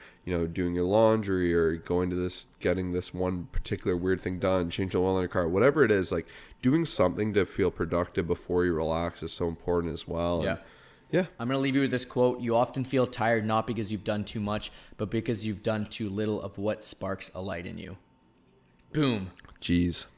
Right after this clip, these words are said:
Speaker 1: All right, homies. Thank you for chilling, uh, and listening to this very, uh, productive episode here. It's pretty lengthy,
Speaker 2: Yeah.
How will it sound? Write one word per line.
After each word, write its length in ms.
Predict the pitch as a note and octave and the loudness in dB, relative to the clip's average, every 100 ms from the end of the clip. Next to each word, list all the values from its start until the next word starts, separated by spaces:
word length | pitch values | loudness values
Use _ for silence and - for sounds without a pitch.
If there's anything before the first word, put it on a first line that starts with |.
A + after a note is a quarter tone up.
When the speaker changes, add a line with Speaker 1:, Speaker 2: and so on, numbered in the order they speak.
| _ F2 | _ 0
Speaker 1:
All 100 | A#2+ | 2
right, 160 | F3 | 2
homies. 460 | G2+ G2 C3 G#3 - - | 2 2 0 -2 -8 -4
Thank 200 | A2 B2+ | -4 -2
you 80 | D3 | -6
for 100 | G#2 | -6
chilling, 480 | - A2 A#2 B2+ - - - - | -2 0 0 -2 -8 -20 -20 -4
uh, 160 | F#2 F#2 | 0 0
and 140 | F#2 | 0
listening 300 | G2+ G#2+ A2 F#2+ | -2 -2 -4 -2
to 40 | |
this 180 | F#2+ - | -4 -6
very, 600 | F2+ F2+ F#2+ G#2+ G#2 - | -10 0 2 4 4 2
uh, 320 | F2+ F2+ F2+ | 0 0 -2
productive 500 | - F#2 F#2+ - F2+ E2 | -2 -2 -2 -2 -4 -4
episode 440 | F#2 A2 F2 E2 | -6 -4 -2 0
here. 180 | E2+ F2 | 0 -2
It's 100 | - | -2
pretty 220 | - G2 | -6 -4
lengthy, 420 | F2+ F2 G#2 - | -2 -4 -4 -2
Speaker 2:
Yeah. 200 | A2+ G#2+ | -2 -2